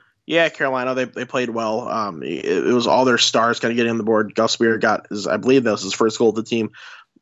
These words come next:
So, you know, f-, fair enough, but s-, still, i-, it's, i-, it's ridiculous how bad that Tampa was in this game. You know, Vasilevsky may-, had, you know, had to face a lot of shots, but still, the saves you expect him to make, you, you don't expect him to have an eight four two.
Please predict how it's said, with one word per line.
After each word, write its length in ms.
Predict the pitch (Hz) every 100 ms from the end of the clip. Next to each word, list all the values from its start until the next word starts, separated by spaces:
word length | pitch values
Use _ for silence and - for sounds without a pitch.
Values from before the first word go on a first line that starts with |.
| _ _ _ _ -
So, 260 | - -
you 120 | - 156
know, 60 |
f-, 220 | - - _ _ - -
fair 240 | - 175
enough, 380 | 165 190 160 139
but 280 | 139 127 - _ _
s-, 240 | - - - _ -
still, 320 | - 151 98 _ _ _ -
i-, 40 |
it's, 560 | 104 - - - - - _ _ -
i-, 40 | 143
it's 300 | 110 147 151
ridiculous 460 | 147 147 170 117
how 140 | 139 127
bad 320 | 113 101 95 _ -
that 180 | 113
Tampa 240 | - 120 113
was 220 | 113 104
in 60 | 101
this 140 | 104
game. 220 | 104 104 - - _
You 80 | -
know, 120 | 98
Vasilevsky 600 | 101 127 127 127 123 120 113 - _ _ _ _ -
may-, 260 | 101 117 -
had, 200 | 131 120
you 60 |
know, 60 | 113
had 100 | 127
to 60 |
face 200 | 123 123
a 20 | 123
lot 100 | 104
of 60 |
shots, 360 | - 151 151 -
but 120 | 113
still, 300 | - 143 123
the 240 | 104 - -
saves 340 | - 127 123
you 60 | 117
expect 280 | 104 117 117
him 100 | 107
to 60 |
make, 280 | 101 104 101
you, 200 | 101 107 -
you 100 | 123
don't 100 | 127
expect 360 | 123 - 117 -
him 80 |
to 60 | 107
have 120 | 107
an 100 | 101
eight 180 | 107 -
four 200 | 113 104
two. 320 | - 104 95